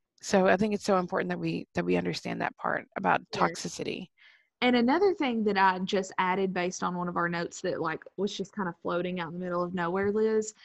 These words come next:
Speaker 2: but a really good sign that you might have a toxic relationship with yourself or a toxic mindset yourself is when you replace your own personal respect,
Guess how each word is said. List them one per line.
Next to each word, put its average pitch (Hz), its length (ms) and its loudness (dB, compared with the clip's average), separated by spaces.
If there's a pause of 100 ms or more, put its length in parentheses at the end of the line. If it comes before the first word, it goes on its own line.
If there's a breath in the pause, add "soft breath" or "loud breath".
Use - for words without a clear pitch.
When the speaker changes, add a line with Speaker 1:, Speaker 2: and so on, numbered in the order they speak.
(240 soft breath)
Speaker 2:
but 208 300 2
a 190 180 2
really 269 420 2
good 226 240 2
sign 190 280 2
that 185 140 -4
you 190 140 -2
might 180 240 0
have 202 280 -2
a - 40 -10
toxic 196 460 -4
relationship 185 580 -2
with 190 160 -4
yourself 190 680 -2
or 214 160 0
a 190 80 -2
toxic 208 560 -2
mindset 202 640 0
yourself 269 560 -2 (480 loud breath)
is 233 220 2
when 226 180 0
you 311 180 0
replace 233 480 -2
your 208 160 0
own 190 200 0
personal 202 460 -4
respect, 180 500 -4